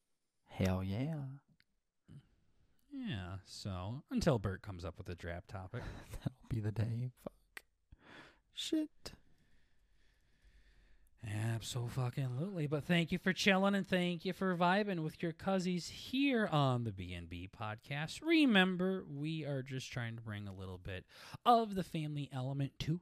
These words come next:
Speaker 2: the podcast world. So, and remember, at the end of the day, we're just joshing, we're just joking. Please
Speaker 1: Chill.
Speaker 2: calm down.
Speaker 1: Chill,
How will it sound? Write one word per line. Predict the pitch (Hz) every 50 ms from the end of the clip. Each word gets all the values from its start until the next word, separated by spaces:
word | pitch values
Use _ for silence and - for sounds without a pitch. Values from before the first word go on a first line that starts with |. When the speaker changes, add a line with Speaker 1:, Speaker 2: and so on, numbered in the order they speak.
| _ _ _
Speaker 2:
the | - 131
podcast | - - - 104 107 - _ - - - 113 110 - - - - 107
world. | 104 107 98 90 87 - - _
So, | - - - - 196 151 - - - - - - _ _ _ _ _ _
and | - 349 359
remember, | 370 370 403 415 381 359
at | 302 -
the | - 269
end | 277 254
of | 247 - -
the | 247 240
day, | 247 220
we're | 202 247 302 339
just | - - 370 381 - - -
joshing, | - - 101 - 165 220 - - - 113 104
we're | 104 117
just | 151 - - - - -
joking. | - - 104 123 185 - - 95 92 95
Please | - - 143 214 254 247 262 285
Speaker 1:
Chill. | -
Speaker 2:
calm | - 80 - 175 - 82
down. | 87 82 80 147 147 107 156 185
Speaker 1:
Chill, | - - 311 277 247 214